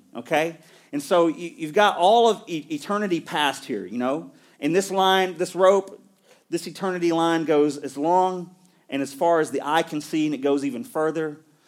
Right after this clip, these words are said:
You know, God has always will been, eh,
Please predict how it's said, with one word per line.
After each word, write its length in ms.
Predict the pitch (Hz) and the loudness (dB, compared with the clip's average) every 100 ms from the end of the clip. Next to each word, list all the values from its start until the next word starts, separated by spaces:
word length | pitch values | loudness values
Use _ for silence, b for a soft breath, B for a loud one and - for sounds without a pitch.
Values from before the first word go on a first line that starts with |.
| b | b
You 80 | 131 | -4
know, 280 | 131 127 - | -2 -2 -2
God 520 | 135 165 185 185 165 - B | 2 6 8 6 4 -4 B
has 260 | - 185 185 | -2 2 6
always 400 | 175 175 175 160 | 6 6 4 2
will 260 | 156 170 170 | 2 2 2
been, 440 | 175 170 170 165 | 0 0 -2 -6
eh, 140 | - | -10